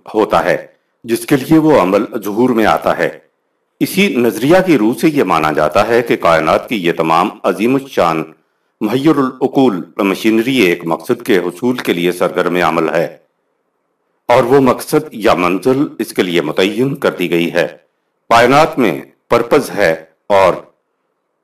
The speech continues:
पर्पस का मौजूद होना इस हकीकत की दलील है कि इस गायत पर्पस की मुतय्यन करने वाली हस्ती सिलसिला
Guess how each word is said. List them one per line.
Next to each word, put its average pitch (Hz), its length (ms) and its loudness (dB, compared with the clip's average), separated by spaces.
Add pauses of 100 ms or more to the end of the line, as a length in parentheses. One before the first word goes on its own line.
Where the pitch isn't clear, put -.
(400)
पर्पस 165 320 2
का 156 220 2
मौजूद 98 400 -2
होना 143 420 2
इस 127 160 -2
हकीकत 107 460 0
की 117 140 -4
दलील 92 340 -2
है 107 180 2
कि 107 140 0
इस 92 200 -2
गायत 98 380 2 (840)
पर्पस 143 300 0
की 107 300 -2
मुतय्यन 117 500 2
करने 95 280 0
वाली 85 240 0
हस्ती 107 440 -4
सिलसिला 113 480 0